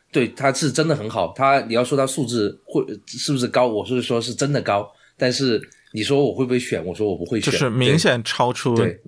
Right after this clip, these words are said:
Speaker 2: 你，可能你手头这几只动圈旗舰的
Speaker 1: 这，这非常明显，它那个素质是，
Speaker 2: 这个状态。
Speaker 1: 绝对是要超出我手中的这几只动圈旗舰的，对。特别是在于这种交响乐的表，
Speaker 2: 嗯。
Speaker 1: 就是古典乐的表现上面是非常棒的，它这只耳机，
Speaker 2: 嗯。
Speaker 1: 但我就是不，没有那么的喜欢。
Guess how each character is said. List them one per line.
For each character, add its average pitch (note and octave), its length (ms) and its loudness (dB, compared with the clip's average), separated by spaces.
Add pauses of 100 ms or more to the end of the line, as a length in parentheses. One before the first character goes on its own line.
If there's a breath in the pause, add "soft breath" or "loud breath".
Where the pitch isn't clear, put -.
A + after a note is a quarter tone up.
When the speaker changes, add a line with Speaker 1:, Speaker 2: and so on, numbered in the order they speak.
(160)
Speaker 2:
你， B2 60 0
可 - 140 -6
能 A#2 140 0
你 A#2+ 60 0
手 - 160 0
头 A#2 160 0
这 C3 100 -2
几 A#2 180 -2
只 A2 160 -4
动 A2+ 180 -2
圈 A#2 280 0
旗 - 180 -4
舰 A2 120 0
的 A2 60 0
Speaker 1:
这， F3+ 100 4
这 B3+ 40 2
非 A3 120 2
常 F3 120 4
明 B2 140 -2
显， G#2+ 140 -2
它 A#2+ 140 0
那 B2+ 100 2
个 G#2+ 100 2
素 A#2+ 200 2
质 G#2+ 120 0
是， - 0 -
Speaker 2:
这 - 0 -
个 - 40 0
状 G2+ 160 0
态。 - 60 -10
Speaker 1:
绝 G2 120 -2
对 A#2+ 100 0
是 A#2+ 120 -2
要 F#2+ 100 2
超 G#2 220 -2
出 G#2 300 -4
我 F#2 120 -2
手 F2+ 180 -2
中 E2+ 140 -6
的 E2+ 60 -8
这 E2+ 120 -12
几 D#2+ 140 -10
只 - 100 -10
动 F2+ 200 -6
圈 E2+ 120 -8
旗 - 140 -14
舰 - 160 -12
的， - 60 -18 (120)
对。 - 220 -14 (360 soft breath)
特 D#3 120 2
别 C3 100 2
是 A#2 100 -6
在 A#2+ 160 2
于 G2+ 140 -2
这 A2 100 0
种 F2+ 220 0
交 C3 160 -2
响 G2+ 180 -2
乐 G2+ 140 0
的 E2+ 200 -4
表， F#2+ 180 -4
Speaker 2:
嗯。 - 120 -18
Speaker 1:
就 A#2 140 -6
是 G#2 80 -4
古 C3 160 -2
典 C#3 120 0
乐 A2+ 120 0
的 G2 60 0
表 E2+ 160 -4
现 F#2+ 120 -8
上 F#2 180 -2
面 F2 180 -8 (240 soft breath)
是 - 120 -4
非 A2 140 -2
常 G2+ 140 0
棒 G#2 200 0
的， D#2+ 80 -8
它 E2+ 120 -10
这 E2+ 100 -10
只 E2 100 -10
耳 D#2+ 160 -10
机， - 140 -12
Speaker 2:
嗯。 F2+ 60 -6
Speaker 1:
但 F#2+ 240 -4 (580)
我 - 480 -4
就 F#2 240 -2
是 F2 200 -6
不， - 200 -12
没 F#2 220 -2
有 F#2 100 -2
那 F#2+ 120 0
么 F2 100 -6
的 D#2 80 -8
喜 - 200 -10
欢。 - 200 -12